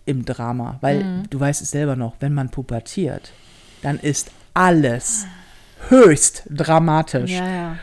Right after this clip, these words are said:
Speaker 1: Und wie jedes Lied in den Charts nur
Speaker 2: Nur
Speaker 1: für
Speaker 2: für
Speaker 1: einen,
Speaker 2: uns.
Speaker 1: nur für
Speaker 2: Nur
Speaker 1: uns.
Speaker 2: für mich. Es wurde
Speaker 1: Das
Speaker 2: nur für
Speaker 1: hat
Speaker 2: mich
Speaker 1: er für
Speaker 2: geschrieben.
Speaker 1: mi-, Three Doors
Speaker 2: Oh.
Speaker 1: Down hat jedes Lied für dich
Speaker 2: Ja.
Speaker 1: geschrieben, oder?
Speaker 2: Schon.
Speaker 1: <laughs> Schon, oder?
Speaker 2: Ich hab mich in jedem Lied n-, wiedergefunden.
Speaker 1: Supergirl.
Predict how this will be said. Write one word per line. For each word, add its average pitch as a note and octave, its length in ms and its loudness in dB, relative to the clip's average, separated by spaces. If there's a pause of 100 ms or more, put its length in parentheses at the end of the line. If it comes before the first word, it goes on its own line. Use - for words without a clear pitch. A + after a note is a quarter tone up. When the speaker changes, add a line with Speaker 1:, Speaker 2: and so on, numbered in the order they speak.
(140)
Speaker 1:
Und E3+ 320 0
wie F3+ 120 2
jedes G3 520 0
Lied G3 240 0
in F3 120 -2
den F3 140 -2
Charts F3 640 -4
nur E3+ 240 2
Speaker 2:
Nur D#4+ 180 8
Speaker 1:
für F4+ 140 4
Speaker 2:
für C#4+ 80 6
Speaker 1:
einen, B3+ 80 6 (100)
Speaker 2:
uns. - 180 -4
Speaker 1:
nur G3 160 6
für B3 140 -8
Speaker 2:
Nur D#4 140 6
Speaker 1:
uns. - 80 0
Speaker 2:
für F#4 100 4
mich. D4+ 260 0
Es - 160 -10
wurde A#3 200 -6
Speaker 1:
Das G#3+ 140 4
Speaker 2:
nur B3+ 100 0
für A#3 140 -4
Speaker 1:
hat A#3 80 6
Speaker 2:
mich A3 80 2
Speaker 1:
er A3 100 6
für G3 160 -2
Speaker 2:
geschrieben. G#3 140 0
Speaker 1:
mi-, A3+ 80 -6 (180)
Three A#3+ 180 4
Doors G#3+ 300 4
Speaker 2:
Oh. - 20 -10
Speaker 1:
Down F#3+ 300 4
hat F3 120 0
jedes G#3 300 0
Lied G#3+ 140 -2
für G3 100 2
dich G3 140 0
Speaker 2:
Ja. B3+ 100 4
Speaker 1:
geschrieben, F#3 400 -2
oder? A3+ 300 -2 (580)
Speaker 2:
Schon. E4 380 4 (120)
Speaker 1:
<laughs> - 160 -6
Schon, E4 240 6
oder? A3 200 2
Speaker 2:
Ich F4 60 2
hab D#4 100 6
mich D4 160 -6
in C#4 160 0
jedem D4+ 320 2
Lied B3+ 240 -2
n-, A3 280 -2
wiedergefunden. F#3+ 460 0
Speaker 1:
Supergirl. F3 640 4